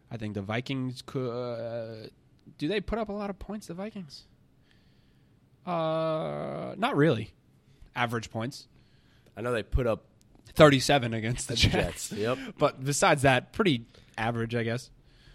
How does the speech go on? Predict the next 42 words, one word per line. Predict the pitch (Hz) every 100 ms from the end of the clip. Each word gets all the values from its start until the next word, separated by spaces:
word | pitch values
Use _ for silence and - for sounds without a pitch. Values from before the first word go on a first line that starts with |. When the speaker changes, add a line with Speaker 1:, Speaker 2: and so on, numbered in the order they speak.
| -
Speaker 1:
So, | -
yeah, | 170 110
all | 117
right, | 101
both | 90 131
Vikings. | 110 104 107 104 - - _ _ _ -
I |
don't | 123
know | 117
if | 107
I'd | 104
touch | 110 104
that | 85 -
over, | - 58 -
though. | - - - - - -
I'll | 135 131
never | 156 147
bet | 131 117
the | 127
under | 139 117
'cause | - 107
life's | 117 110
too | -
short | 110 123 123
to | 127
bet | 131
the | 131
under. | 131 131 143
But |
Speaker 2:
Yeah. | 165 247 233 156 131 113 95 90 131
Speaker 1:
but | 196 147 - _ _ _ _ -
if | 127
you're | 139 135
an |
under | 139 131 117
guy, | 113 107 104 - - -
I'd | 120
go | 113
the | 107
under | 104 98
in | 87
here. | 95